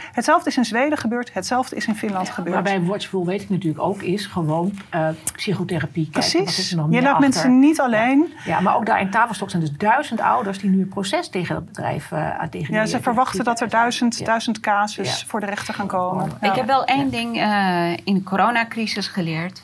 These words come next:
Speaker 3: Elke onderzoek die daarmee wordt gezwaaid, "Nou, kijk hier naar de onderzoek en op
Speaker 1: Hmm.
Speaker 3: basis van ons onderzoek of dit onderzoek
Speaker 2: Ja.
Speaker 3: bepalen wij van dit en dat." Ik ga altijd naar de resultaat van de onderzoek kijken en dan kijk ik wie of wat of welke
Speaker 1: Ja.
Speaker 3: organisatie de financierder is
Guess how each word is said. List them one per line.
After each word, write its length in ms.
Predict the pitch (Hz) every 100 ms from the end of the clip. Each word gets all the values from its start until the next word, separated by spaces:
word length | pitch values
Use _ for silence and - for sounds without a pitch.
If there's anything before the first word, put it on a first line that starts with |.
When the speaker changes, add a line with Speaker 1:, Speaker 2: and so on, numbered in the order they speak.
| -
Speaker 3:
Elke 300 | - 240 254
onderzoek 580 | 214 214 202 190 190 190
die 160 | 190 175
daarmee 420 | 170 170 165 160
wordt 220 | 160 160
gezwaaid, 440 | 185 165 170 170
"Nou, 160 | 170 160
kijk 300 | - 196 180
hier 220 | 190 175
naar 160 | 170 160
de 100 | 165
onderzoek 520 | 208 233 190 190 175
en 200 | - 170
op 60 | 160
Speaker 1:
Hmm. 80 | 214
Speaker 3:
basis 320 | 196 208 -
van 140 | 175
ons 160 | 170 170
onderzoek 540 | 190 214 175 170 156
of 100 | -
dit 180 | - 226
onderzoek 480 | 202 175 160 175 170
Speaker 2:
Ja. 60 | - -
Speaker 3:
bepalen 380 | 185 233 214 190
wij 200 | 170 170
van 180 | 180 160
dit 180 | 185
en 120 | 180 156
dat." 220 | 151 - - - - - _ _
Ik 140 | 190
ga 160 | - -
altijd 500 | - 220 226 220 175 - -
naar 220 | 175 160
de 60 |
resultaat 560 | 160 156 156 156 202 -
van 140 | - 226
de 80 |
onderzoek 420 | - 208 190 190 190
kijken 500 | 180 170 175 185 -
en 120 | - 185
dan 120 | 175
kijk 280 | 175 160 160
ik 180 | 156 - - _ -
wie 280 | 190 208 -
of 140 | 185 -
wat 360 | 165 170 - - _ -
of 140 | 165
welke 280 | 175 185 185
Speaker 1:
Ja. 60 | 180
Speaker 3:
organisatie 640 | 170 165 160 165 156 165
de 120 | 165
financierder 760 | 156 170 156 156 185 165 143 -
is 240 | 160 -